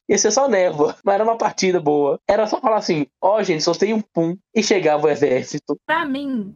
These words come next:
Speaker 2: a pior parte nem é essa, porque pra mim existia resolução. Porque eu aprendi em O Alto da Compadecida que dá pra matar duas pessoas com uma bala só, porque a mulher do padeiro e o padeiro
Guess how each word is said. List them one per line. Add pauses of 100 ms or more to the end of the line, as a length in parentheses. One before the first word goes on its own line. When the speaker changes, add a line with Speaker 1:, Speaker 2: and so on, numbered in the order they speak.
(140)
Speaker 2:
a
pior
parte
nem
é
essa,
porque
pra
mim
existia
resolução.
Porque
eu
aprendi (100)
em
O
Alto
da
Compadecida
que
dá
pra
matar
duas
pessoas
com
uma
bala
só,
porque
a
mulher
do
padeiro
e
o
padeiro